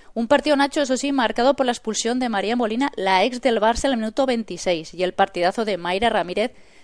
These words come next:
que vuelve de lesión, que ya marcó la pasada jornada frente al Madrid, y que es una jugadora que revoluciona partidos y tiene un gran impacto en el juego de las granotas.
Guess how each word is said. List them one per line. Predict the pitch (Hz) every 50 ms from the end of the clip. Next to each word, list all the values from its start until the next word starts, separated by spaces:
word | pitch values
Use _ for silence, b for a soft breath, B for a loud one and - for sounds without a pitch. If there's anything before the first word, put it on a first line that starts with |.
| b b -
que | - 160
vuelve | 151 156 190 190 202 247
de | 247 254
lesión, | 226 - - - 233 233 247
que | - 196
ya | 180 190
marcó | 214 214 226 - 233
la | 226 214
pasada | 208 214 214 - 214 202
jornada | 208 - 196 196 190 185
frente | 196 - 190 185 - 185
al | 175 175
Madrid, | 175 170 170 190 240 262 - B B B B B B
y | 196
que | 202 247
es | 254 269
una | 302 311 311
jugadora | - - 233 226 262 294
que | 294 - 277 254
revoluciona | 240 240 220 214 233 233 - 254 254 311 339
partidos | - - - 247 226 220 - 247 254 220 220 214
y | 226 208
tiene | 220 269
un | 269
gran | 277 269 262
impacto | 254 247 226 - 240 247 240 - 302
en | 262
el | 247 220
juego | - - 208 220 269
de | 285
las | 254 220 185
granotas. | 180 160 165 185 202 202 190 170 170 -